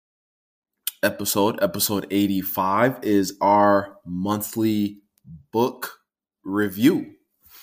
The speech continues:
And for the month of October, we read Extreme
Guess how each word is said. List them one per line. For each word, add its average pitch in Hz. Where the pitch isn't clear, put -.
And 127
for 135
the 120
month 131
of 117
October, 110
we 113
read 113
Extreme 139